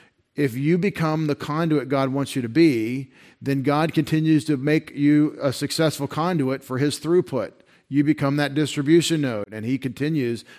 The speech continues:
to resupply you for all liberality. That's what he's talking about. In other words, you and I become willing participants in God's work, and he sees, okay, uh, we need to fill him back up so he can continue to do the work. That's the idea. And that will cause thanksgiving to God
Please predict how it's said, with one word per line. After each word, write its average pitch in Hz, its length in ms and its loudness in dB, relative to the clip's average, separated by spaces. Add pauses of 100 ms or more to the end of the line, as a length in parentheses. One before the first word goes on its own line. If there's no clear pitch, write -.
to 127 100 -6
resupply 147 720 2
you 131 180 2
for 131 200 -4
all 131 160 2
liberality. 127 560 -2
That's 113 220 -6
what 127 80 -10
he's 117 120 -10
talking 127 300 -6
about. 90 220 -12 (320)
In 151 160 2
other 180 160 6
words, 139 220 2
you 160 140 4
and 170 100 2
I 160 80 4
become 139 320 0
willing 143 220 0
participants 135 540 -4
in 123 80 -4
God's 123 320 -2
work, 175 420 -4 (200)
and 123 80 -6
he 127 80 -2
sees, 143 300 0
okay, 139 500 2
uh, 113 220 -4
we 117 200 -2
need 135 80 0
to 113 60 -4
fill 135 200 -2
him 151 120 0
back 127 240 -2
up 135 160 -2
so 120 140 -8
he 120 80 -4
can 120 180 -6
continue 127 480 -4 (180)
to - 80 -12
do 117 120 -2
the 120 80 -2
work. 139 280 -2
That's 127 220 -4
the 131 140 -2
idea. 117 500 -2 (800)
And 143 220 2
that 165 260 2
will 165 100 6
cause 160 480 0
thanksgiving 147 840 0 (320)
to 156 100 2
God 139 600 0